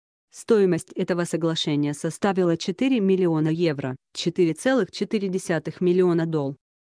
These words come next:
Официальный контракт стоимостью двести семнадцать миллионов дол.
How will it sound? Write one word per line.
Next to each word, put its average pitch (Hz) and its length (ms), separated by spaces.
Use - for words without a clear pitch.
Официальный 175 680
контракт 165 500
стоимостью 214 720
двести 175 460
семнадцать 170 640
миллионов 165 460
дол. 147 280